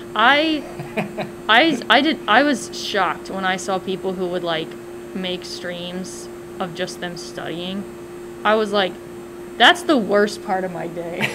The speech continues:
Speaker 1: <laughs> And you put it live.
Speaker 2: <laughs>
Speaker 1: People find that, like,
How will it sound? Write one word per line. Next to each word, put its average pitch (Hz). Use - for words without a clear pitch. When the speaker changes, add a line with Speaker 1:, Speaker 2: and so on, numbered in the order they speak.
Speaker 1:
<laughs> -
And 262
you 311
put 262
it 240
live. 226
Speaker 2:
<laughs> -
Speaker 1:
People 294
find 254
that, 294
like, 185